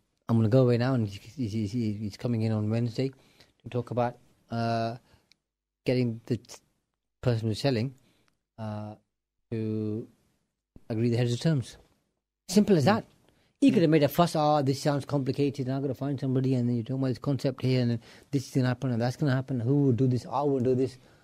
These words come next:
Speaker 1: Uh, who cares if he wouldn't do it? Just 'cause you wouldn't do it, whoever you may be, doesn't mean everybody else won't do it. Don't try and be other people, 'cause you're not.
Speaker 2: Yeah.
Speaker 1: Do you know what I
Speaker 2: And
Speaker 1: mean? But you get that so many times. "Well, okay, but I wouldn't use that piece of marketing, wouldn't work on me."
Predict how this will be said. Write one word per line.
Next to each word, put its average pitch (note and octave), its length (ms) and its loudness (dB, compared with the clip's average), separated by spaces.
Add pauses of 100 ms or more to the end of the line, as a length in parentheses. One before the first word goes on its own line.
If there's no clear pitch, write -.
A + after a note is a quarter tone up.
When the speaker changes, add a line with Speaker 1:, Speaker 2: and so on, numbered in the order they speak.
(160)
Speaker 1:
Uh, B2 180 0
who E3 120 6
cares F#3 180 2
if C3 80 2
he B2+ 120 4
wouldn't G#2+ 260 2
do G2 80 2
it? G2 120 -4 (600)
Just F#3+ 140 4
'cause C#3 120 2
you B2 260 8
wouldn't A#2+ 220 4
do C3 80 4
it, C3+ 40 2
whoever B2 220 4
you A#2+ 200 4
may A#2 160 4
be, C3+ 280 2 (400)
doesn't E3 160 0
mean E3 80 2
everybody B2 380 2
else D3+ 220 0
won't G#2+ 180 -2
do G#2 60 2
it. E3 180 -2 (400)
Don't F3+ 180 4
try G3 140 2
and F3+ 80 2
be F#3 80 6
other E3+ 140 4
people, F3 240 4
'cause B2 120 2
you're C#3+ 80 4
not. D#3 200 0 (400)
Speaker 2:
Yeah. C#3+ 160 0 (240)
Speaker 1:
Do - 80 0
you E3+ 40 4
know F3 60 4
what G#3 60 4
I F#3+ 40 6
Speaker 2:
And F#3+ 60 8
Speaker 1:
mean? G#3 80 6
But F#3+ 120 8
you G3+ 60 4
get C4 140 8
that G3+ 160 2
so A3+ 80 8
many A3 120 6
times. G#3 240 4 (260)
"Well, A#2+ 140 -2 (180)
okay, B2+ 240 0 (160)
but B2 160 0
I E3 200 8
wouldn't C3+ 400 6 (120)
use A#2+ 280 6
that B2+ 140 2
piece A2 140 -2
of G#2+ 80 6
marketing, G#2 320 2
wouldn't C#3+ 220 6
work E3+ 200 6
on A2+ 100 2
me." F#2+ 160 -2